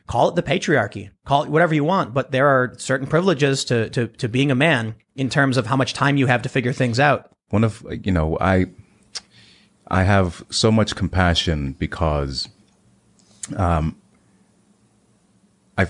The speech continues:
Speaker 2: I feel like women have a lot of big decisions to make about how they want their lives to be, and they have a limited window in which to make those decisions. And they also, uh, need to make those decisions at a time where they don't really have the wisdom. You know what I mean? None of us have the wisdom when we're
Speaker 1: Or
Speaker 2: twenty-two.
Speaker 1: or the wealth.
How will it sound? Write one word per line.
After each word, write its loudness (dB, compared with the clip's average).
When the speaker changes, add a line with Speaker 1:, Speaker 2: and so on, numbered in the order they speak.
Speaker 2:
I 2
feel 0
like 2
women 2
have 2
a 2
lot 2
of -2
big 2
decisions 2
to -2
make -2
about 0
how 0
they 4
want 2
their 2
lives -2
to -6
be, 0
and 0
they 2
have 2
a 2
limited 4
window 4
in 2
which -2
to -2
make 0
those 0
decisions. -6
And -2
they 2
also, 2
uh, 0
need 0
to 0
make 2
those 0
decisions 0
at 2
a 0
time 0
where 2
they 0
don't 0
really 0
have -2
the -4
wisdom. -4
You -2
know 0
what -4
I -4
mean? -4
None 2
of 2
us -4
have 0
the -8
wisdom -2
when -6
we're 2
Speaker 1:
Or 4
Speaker 2:
twenty-two. -2
Speaker 1:
or 0
the 2
wealth. -2